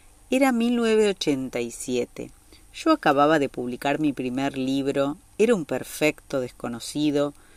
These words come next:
laburaba de pichi en M C, estaba en la vieja librería Fausto de Santa Fe hablando con un pibe que trabajaba ahí, Pablo Pasos, hoy dueño de la librería Arcadia.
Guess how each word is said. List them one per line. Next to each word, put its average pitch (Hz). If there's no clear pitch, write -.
laburaba 156
de 127
pichi 143
en 123
M 117
C, 147
estaba 214
en 156
la 135
vieja 143
librería 131
Fausto 147
de 123
Santa 131
Fe 143
hablando 139
con 131
un 139
pibe 147
que 135
trabajaba 131
ahí, 131
Pablo 156
Pasos, -
hoy 151
dueño 135
de 143
la 123
librería 123
Arcadia. 120